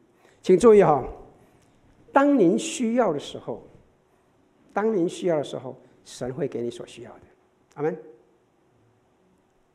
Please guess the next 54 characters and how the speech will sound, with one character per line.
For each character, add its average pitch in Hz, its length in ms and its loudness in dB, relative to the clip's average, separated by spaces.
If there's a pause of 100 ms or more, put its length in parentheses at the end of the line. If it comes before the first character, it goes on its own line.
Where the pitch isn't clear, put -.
(300)
你 180 120 -4
有 170 100 0
时 185 80 -2
候 196 60 2
你 165 80 2
看 190 120 0
到 180 100 2
说 165 120 0
：“哎 180 80 0
呦， 180 80 0 (540)
他 294 100 0
们 269 80 2
怎 - 80 -2
么 185 80 2
做 233 160 2
得 180 60 0
到 220 220 2
啊？ - 280 -8 (560)
啊， 285 160 -4
我， 170 380 0
我 185 120 -2
永 180 200 -2
远 185 100 0
做 190 120 -2
不 151 120 -6
到。” 147 280 -6 (1200)
的 165 140 -4
确， 170 180 -2
请 151 160 -8
你 147 100 -8
注 139 200 -12
意 131 80 -8
哈， 120 160 -16 (320)
你 170 120 -2 (180)
的 208 100 -14
确 208 140 -4
靠 - 200 -4
我 160 60 2
们 143 120 -2
两 135 160 -6
个 135 100 -14
人 131 100 -16
都 143 80 -14
不 131 100 -18
可 - 120 -20
能。 120 100 -20 (640)
但 - 120 -2
是 233 80 -4
你 185 120 0
知 185 100 -10
道 196 140 0
吗？ 156 160 -6 (500)
即 277 300 4
使， 170 340 -4